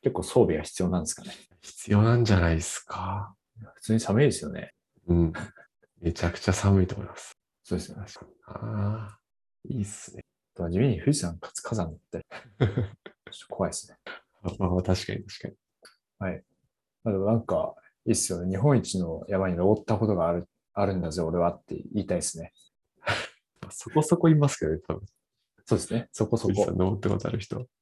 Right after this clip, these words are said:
Speaker 1: はい。
Speaker 2: いや、でも確かにな。富士山登るとかはな、一回やってみたい気はする。
Speaker 1: うん。
Speaker 2: うん。
Speaker 1: なんか強くなれそうな気がしますね。
Speaker 2: 確かに。なんかわからんけど、力がみなぎってきそ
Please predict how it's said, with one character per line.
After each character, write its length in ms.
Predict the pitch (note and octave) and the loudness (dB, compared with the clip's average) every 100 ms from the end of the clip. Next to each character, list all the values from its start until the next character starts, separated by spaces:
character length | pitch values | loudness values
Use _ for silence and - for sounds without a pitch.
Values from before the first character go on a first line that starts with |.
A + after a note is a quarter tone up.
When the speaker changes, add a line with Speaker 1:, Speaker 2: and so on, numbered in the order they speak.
| _ - - - | _ -20 -16 -8
Speaker 1:
は 120 | F2 | -8
い。 140 | - _ _ _ _ _ _ | -8 _ _ _ _ _ _
Speaker 2:
い 40 | G2+ | 2
や、 60 | |
で 60 | F#2+ | 2
も 40 | F#2 | 2
確 220 | G2 G2 | -2 -2
か 100 | - | -4
に 80 | - | -2
な。 240 | F2+ - - | -4 -6 -6
富 100 | A2 | -6
士 60 | |
山 240 | G#2+ G2+ F#2+ | -2 2 4
登 220 | F#2+ G2+ | 4 2
る 80 | - | 0
と 100 | - | -2
か 120 | F2+ | -2
は 100 | F2+ | -4
な、 640 | F#2 - E2+ - A#2+ A2+ _ _ _ | -4 -4 -4 -6 -8 -12 _ _ _
一 200 | - F#2+ - | -10 -10 -6
回 160 | - G2 | 2 2
や 100 | F#2+ | 2
っ 40 | |
て 200 | - - | 0 0
み 140 | G2+ | 2
た 140 | G2+ G2 | 4 2
い 100 | F#2+ | 0
気 160 | - | -2
は 80 | F#2 | -4
す 160 | F#2 - | -2 -4
る。 220 | - - _ _ _ _ _ - | -6 -8 _ _ _ _ _ -4
Speaker 1:
う 60 | G2+ | -2
ん。 340 | F2 D#2 E2+ _ _ _ _ - | -2 -6 -14 _ _ _ _ -6
Speaker 2:
う 60 | E2+ | -2
ん。 340 | E2+ - - - _ _ _ _ - | -2 -2 -6 -12 _ _ _ _ -4
Speaker 1:
な 80 | A2+ | -4
ん 20 | |
か 80 | - | 0
強 240 | - C#3 | 4 4
く 120 | - | 4
な 100 | F2+ | -2
れ 40 | F2+ | -2
そ 120 | F2+ | -4
う 20 | |
な 40 | E2 | -6
気 80 | |
が 80 | E2+ | -8
し 100 | - | -10
ま 60 | F2 | -10
す 140 | - | -12
ね。 40 | - _ _ _ | -16 _ _ _
Speaker 2:
確 0 | |
か 120 | - | -2
に。 100 | C3 - _ _ _ | -2 -6 _ _ _
な 140 | G#2+ C3 | 4 4
ん 100 | C3 | 4
か 140 | A#2 | 2
わ 80 | A2+ | 2
か 120 | A#2 | 4
ら 120 | A2+ | 4
ん 100 | A2+ | 4
け 100 | A2 | 4
ど、 180 | F#2 F2+ | 4 4
力 360 | - - G2 F2+ | 0 -2 2 4
が 100 | E2+ | 4
み 120 | F2 | 4
な 100 | E2+ | 4
ぎ 60 | |
っ 40 | E2+ | 2
て 160 | - | -4
き 60 | F#2 | -10
そ 320 | - G1+ - | -4 -4 -6